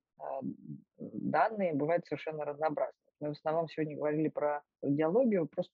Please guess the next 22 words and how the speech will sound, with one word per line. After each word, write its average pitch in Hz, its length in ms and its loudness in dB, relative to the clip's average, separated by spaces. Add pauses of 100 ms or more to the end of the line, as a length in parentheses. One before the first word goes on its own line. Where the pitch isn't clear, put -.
потому 156 200 -2
что - 160 -12
у 156 40 -2
нас 156 120 -2 (440)
конкретно 151 520 0
в 139 80 -12
нашей 175 340 0
лаборатории 135 480 -2
больше 160 300 -2
всего 151 340 0
проектов 147 400 -4 (460)
про 165 180 4
это. - 320 -4 (340)
Вообще 220 460 4
данных, 190 600 2
а, 143 320 0
видов 165 420 2
данных 170 380 2
в - 60 -18
медицине, 180 520 -4
в - 120 -12
healthcare, 170 460 -2